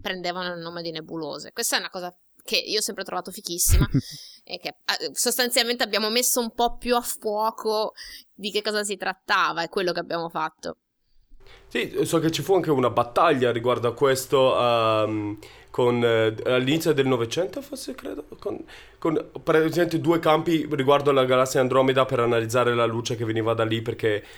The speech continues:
Speaker 3: eh, volevano capire se Andromeda era dentro o fuori dalla galassia, dalla Via Lattea. Eh, sì, sì, sì, sì, è vero. È affascinante pensare che era solo un secolo fa, perché, cioè, ora diamo per scontato all'universo,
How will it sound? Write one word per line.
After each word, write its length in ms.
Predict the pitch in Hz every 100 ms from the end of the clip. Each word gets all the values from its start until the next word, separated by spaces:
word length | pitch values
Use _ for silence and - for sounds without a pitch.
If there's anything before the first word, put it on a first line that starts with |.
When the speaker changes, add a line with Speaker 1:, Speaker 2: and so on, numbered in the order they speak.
| - -
Speaker 3:
eh, 840 | 98 101 101 98 98 95 95 92 - -
volevano 340 | 117 113 113
capire 320 | 113 110 117 117
se 120 | 123
Andromeda 640 | 113 127 127 123 117 117
era 280 | 113 117 110
dentro 440 | 113 123 113 117 113
o 80 |
fuori 340 | 113 117 113 110
dalla 220 | 110 107
galassia, 640 | 107 104 - 104 98 92
dalla 160 | 90 107
Via 160 | 107 110
Lattea. 440 | 107 107 104 - - - - - - _ -
Eh, 640 | 101 98 95 90 85 - -
sì, 160 | 151
sì, 140 | 127 127
sì, 180 | 123 127
sì, 100 | 107
è 80 | 90
vero. 420 | 95 98 139 147
È 140 | 196
affascinante 480 | 185 185 185 208 226
pensare 360 | 214 165 180 180
che 100 | 170
era 100 | 151
solo 240 | 185 180
un 100 | 160
secolo 300 | 180 165 139
fa, 200 | 147 196
perché, 400 | 139 113 131 117
cioè, 200 | 139 120
ora 280 | 127 160 143 117 117
diamo 200 | 131 123
per 120 | 127
scontato 420 | - 120 127 127
all'universo, 760 | 120 117 113 117 113 120 110